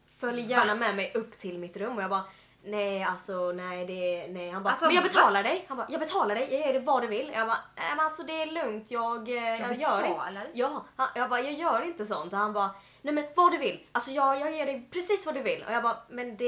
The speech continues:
Speaker 1: är lugnt, jag tjänar bra med pengar, jag behöver inte pengar och nej tack." Och han bara,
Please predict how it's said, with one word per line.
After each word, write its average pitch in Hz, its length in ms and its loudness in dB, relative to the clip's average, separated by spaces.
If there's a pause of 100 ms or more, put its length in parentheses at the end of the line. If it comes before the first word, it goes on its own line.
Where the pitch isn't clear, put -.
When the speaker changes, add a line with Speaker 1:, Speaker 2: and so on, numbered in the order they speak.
Speaker 1:
är 233 40 -6
lugnt, 240 400 -6
jag 190 140 -4
tjänar 269 360 0
bra 214 200 0
med 202 180 -4
pengar, 208 380 -6
jag 175 220 -4
behöver 240 440 0
inte 403 200 -6
pengar 175 440 -8
och 185 300 -10 (100)
nej 247 280 -6
tack." - 400 -8 (360)
Och 233 80 -2
han 254 120 0
bara, 240 240 0